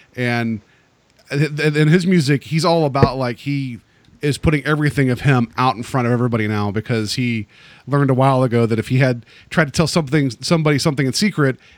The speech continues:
and they let the world know, then he was kinda crushed by it. But otherwise, now he's just gonna be himself to everybody. And I felt like that, like, um, of all the music in your books, like, I, I had to go and do some digging 'cause I wasn't familiar with some of it, but I was familiar with Camp.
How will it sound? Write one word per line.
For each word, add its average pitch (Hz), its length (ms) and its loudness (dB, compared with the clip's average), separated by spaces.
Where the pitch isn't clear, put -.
and 139 160 2
they 147 60 4
let 147 180 2
the 147 80 0
world 151 260 2
know, 127 240 2
then 127 140 0
he 135 140 2
was 123 140 -4
kinda 135 180 -2
crushed 147 360 -2
by 117 220 0
it. 113 80 -6
But 110 80 -6
otherwise, 131 400 0
now 135 140 2
he's 139 100 2
just 120 140 -4
gonna 131 160 -2
be 127 360 -2
himself 143 460 0
to - 100 -12
everybody. 110 640 -2
And 135 180 0
I 131 60 2
felt 160 260 0
like 139 200 0
that, 131 200 0
like, 127 300 -6
um, 120 400 -2
of 156 120 2
all 190 120 4
the 180 80 -2
music 185 320 2
in 160 60 0
your 143 100 -2
books, 156 340 -2
like, 139 160 -4
I, 147 340 0
I 160 60 4
had 175 160 2
to 170 60 0
go 160 200 4
and 143 140 2
do 147 100 2
some 147 140 0
digging 139 300 2
'cause 127 120 -4
I 135 40 2
wasn't 139 300 2
familiar 151 300 2
with 143 120 2
some 143 180 2
of 117 140 -2
it, 117 120 -4
but 147 180 0
I 147 80 2
was 165 200 2
familiar 156 320 2
with 131 120 -2
Camp. 120 360 -6